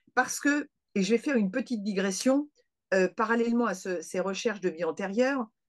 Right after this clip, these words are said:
je mène des recherches historiques sur des pans d'histoire entiers. Et en fait, on se rend compte que, en enquêtant, que ce que l'on croyait être, euh, une, un pan d'histoire qu'on a soit appris à l'école ou dans certains livres, eh bien, on se rend compte que c'est pas la vérité.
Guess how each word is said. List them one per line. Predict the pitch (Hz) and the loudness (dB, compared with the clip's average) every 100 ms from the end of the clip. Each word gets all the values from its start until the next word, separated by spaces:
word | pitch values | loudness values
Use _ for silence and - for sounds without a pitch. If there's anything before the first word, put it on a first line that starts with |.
| - | -10
je | 160 | 0
mène | 202 240 220 | 4 6 6
des | |
recherches | 202 - 220 - | 2 0 -2 -4
historiques | 180 190 196 233 | -4 0 2 0
sur | - 180 | -2 -2
des | 190 | 0
pans | 220 208 | 2 0
d'histoire | 185 - 220 190 | 0 0 2 2
entiers. | 185 - 147 - _ _ _ - - - | -2 -4 -6 -6 _ _ _ -12 -8 4
Et | 202 | 4
en | 214 | 4
fait, | 294 269 | 2 0
on | 214 | 0
se | - | 0
rend | 240 233 | 2 2
compte | 277 262 240 | 2 2 2
que, | - 190 160 _ _ _ - | 0 2 2 _ _ _ -4
en | 180 | 0
enquêtant, | 254 247 240 - 202 262 _ _ _ _ _ _ _ _ - | 0 0 -4 -4 -6 -6 _ _ _ _ _ _ _ _ 4
que | 254 233 | 6 6
ce | - 220 | 2 -10
que | 196 233 | -6 -4
l'on | 220 220 208 | -2 -2 -4
croyait | 185 - 254 254 226 254 233 - | -10 0 4 4 4 2 2 -4
être, | 202 - 190 | -8 -6 -2
euh, | 180 175 165 | 2 2 0
une, | 190 185 _ 185 | -2 -4 _ -8
un | 185 | -6
pan | 247 233 | 0 0
d'histoire | 214 - - 233 - | -2 -10 0 0 0
qu'on | 185 185 | -4 -2
a | 180 | -2
soit | - 247 | 0 0
appris | 226 - 208 | 0 -2 -6
à | 190 | -4
l'école | 190 233 208 | -2 -2 -2
ou | 175 | -4
dans | - - | -4 -4
certains | 190 - - 160 165 | -4 -10 -4 -4 -2
livres, | 233 262 160 _ _ _ | -4 -4 -8 _ _ _
eh | - | -4
bien, | 214 | -2
on | |
se | - | -2
rend | 196 | -4
compte | 190 233 | 2 2
que | 240 | 4
c'est | 226 | 0
pas | 220 | 0
la | 208 | 2
vérité. | 190 185 185 139 | 2 0 -2 -6